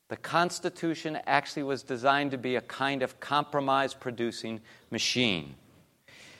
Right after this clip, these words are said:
But the Constitution only established basic political institutions. Constitution, as you know, is only about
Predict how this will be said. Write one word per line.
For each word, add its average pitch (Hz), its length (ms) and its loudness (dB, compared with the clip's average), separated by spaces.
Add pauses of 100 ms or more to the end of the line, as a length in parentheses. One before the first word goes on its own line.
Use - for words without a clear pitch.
(1500)
But 151 120 2
the 202 60 0
Constitution 214 760 6
only 185 280 8
established 165 920 4 (260)
basic 127 460 4
political 156 640 0
institutions. 87 1120 -8 (480)
Constitution, 147 840 -4
as 123 160 -4
you 143 100 -4
know, 160 240 0
is 101 120 -2
only 165 340 2
about 143 600 6